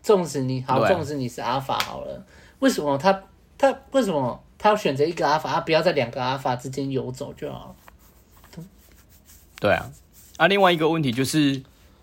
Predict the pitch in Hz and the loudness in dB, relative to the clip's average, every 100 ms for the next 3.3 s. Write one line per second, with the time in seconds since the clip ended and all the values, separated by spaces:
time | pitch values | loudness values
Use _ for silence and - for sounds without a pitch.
0 | _ _ - - - - 107 101 143 120 | _ _ -20 -20 -20 -2 0 2 0 0
1 | 117 123 113 - - 117 - 92 - - | 2 2 0 -4 -4 -4 -4 -4 -4 -4
2 | 123 120 127 120 - 104 101 - 104 - | -4 -4 -4 -6 -6 -6 -2 -2 -2 -4
3 | - - 123 | -4 -4 -6